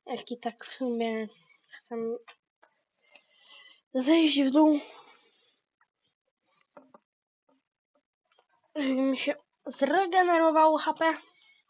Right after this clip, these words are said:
Teraz dopiero możemy iść spać. Także,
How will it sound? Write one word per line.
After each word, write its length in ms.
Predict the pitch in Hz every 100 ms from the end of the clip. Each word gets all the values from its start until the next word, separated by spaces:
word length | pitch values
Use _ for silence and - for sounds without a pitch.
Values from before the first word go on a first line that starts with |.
| _ _ _
Teraz 300 | - 269 240
dopiero 340 | 214 214 220 196
możemy 480 | 202 233 277 320 -
iść 260 | 320 -
spać. 420 | - 339 320 - - _ _ _ _ _ _ _ _ _ _ _ _ _ - _ _ - _ _ _ _ _ _ _ _ -
Także, 880 | 269 262 254 262 254 277 262 254